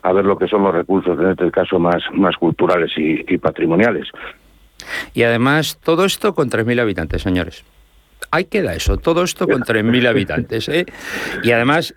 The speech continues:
Speaker 2: eh, pues, para todo lo que nos estáis escuchando y queréis visitar Saldaña, desde aquí, desde Madrid, son, mm, un poquito más de tres horas, ¿eh? Que en un pispazo os habéis plantado allí y,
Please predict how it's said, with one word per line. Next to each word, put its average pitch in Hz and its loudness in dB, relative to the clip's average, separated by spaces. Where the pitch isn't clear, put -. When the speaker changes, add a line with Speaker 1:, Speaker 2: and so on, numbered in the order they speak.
Speaker 2:
eh, 110 2
pues, - -10
para 82 -6
todo 107 0
lo 139 0
que 139 -2
nos 123 -2
estáis 110 -4
escuchando 123 -4
y - -6
queréis 85 -4
visitar 85 -6
Saldaña, 107 -4
desde 90 0
aquí, 90 -2
desde 147 2
Madrid, 131 0
son, 127 -2
mm, 87 0
un 95 0
poquito 131 -4
más 101 -2
de 76 -2
tres - -8
horas, 135 -6
¿eh? 120 -4
Que 80 -6
en 85 0
un 110 0
pispazo 135 -4
os - -4
habéis 113 0
plantado 92 -2
allí 101 -2
y, 82 0